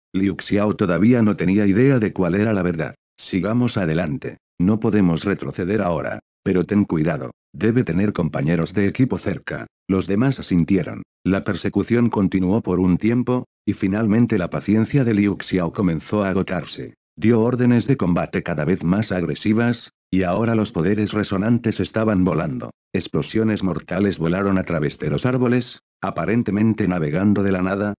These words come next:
dada la visión oscurecida que estaba en el bosque. Yulan estaba sudando por la parte superior de su cuero cabelludo, pero sabía que este no era el momento de hacérselo saber. En cambio, concentró toda su energía en esquivarlos,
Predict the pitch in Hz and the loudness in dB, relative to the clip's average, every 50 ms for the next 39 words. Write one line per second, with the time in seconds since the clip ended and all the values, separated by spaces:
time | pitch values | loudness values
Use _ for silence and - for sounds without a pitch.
0 | _ _ _ - 104 110 110 113 101 82 78 71 69 - 113 117 117 117 107 - | _ _ _ -4 -2 -2 0 0 -2 -2 -4 -6 -4 -2 0 2 2 2 0 -2
1 | - - 82 78 73 - 120 123 123 123 113 - 67 67 - - 104 101 98 90 | -4 -4 -2 -2 -2 0 0 0 0 -2 -4 -6 -8 -6 -4 -4 -2 -2 0 0
2 | 85 76 69 67 65 98 101 - - - 64 - - - _ _ _ - 85 101 | 0 -2 -2 -2 -2 -2 -2 -2 -4 -8 -8 -8 -10 -12 _ _ _ -4 0 0
3 | 92 95 101 104 104 98 - - 104 104 101 95 - - 85 90 101 104 113 107 | 2 2 2 0 -2 -2 -2 -2 -2 -2 -2 -2 -4 -4 -2 0 2 2 4 2
4 | 110 104 - 101 90 92 87 - - 107 101 92 - 101 - - 92 69 80 71 | 2 0 0 -2 0 -2 -2 -2 -4 -6 -4 -4 -4 -4 -2 -2 -2 -2 -2 0
5 | 85 101 104 107 101 104 92 - 98 80 - 98 98 101 101 87 107 101 92 82 | 2 2 2 2 0 -2 -2 -4 -4 -4 -2 -2 0 0 -2 -2 -2 0 0 2
6 | 82 107 117 117 127 135 127 - - _ _ _ - 98 92 92 - - 85 87 | 2 2 2 2 0 -2 -2 -4 -8 _ _ _ -4 -2 -2 -2 -2 -2 0 2
7 | 117 123 120 - - 69 69 - - 110 101 104 120 123 120 123 113 117 104 90 | 4 4 2 0 -2 -8 -10 -6 -2 0 0 2 2 2 2 2 2 2 2 2
8 | 90 95 92 92 104 110 110 110 113 92 95 90 87 - 110 - - - 110 95 | 2 2 2 2 4 2 2 2 2 0 0 -2 0 -2 -2 -2 -2 0 0 0
9 | 87 76 - - 92 95 80 - - - _ _ _ - 104 95 85 - 101 98 | 0 -2 -2 -4 -4 -4 -4 -6 -8 -14 _ _ _ -2 -2 -2 0 0 -2 0
10 | 98 104 113 113 113 120 - _ _ _ - 87 80 71 - 92 82 73 - 98 | 0 0 0 -2 -2 -4 -8 _ _ _ -6 -4 -4 -4 -2 -4 -4 -4 -2 -2
11 | 110 107 - 120 120 123 120 - 110 113 107 95 95 90 85 - 101 104 110 95 | -2 0 0 0 2 2 2 2 2 2 2 2 0 -2 -2 0 2 2 4 2
12 | 90 82 87 85 - - 104 98 98 104 107 113 120 127 127 123 123 - | 2 0 -2 -2 0 0 2 2 2 0 0 0 2 0 0 -2 -4 -10